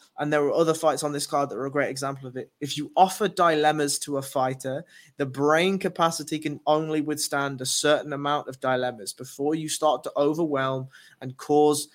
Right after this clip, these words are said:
lag in reactions. It's the same as the computer C P U, and I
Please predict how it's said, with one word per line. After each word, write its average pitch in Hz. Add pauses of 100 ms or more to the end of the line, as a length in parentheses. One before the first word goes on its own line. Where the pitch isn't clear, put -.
(140)
lag 143
in 139
reactions. - (240)
It's 139
the 139
same 170
as 156
the 160
computer 160
C 135
P 135
U, 131
and 123
I 120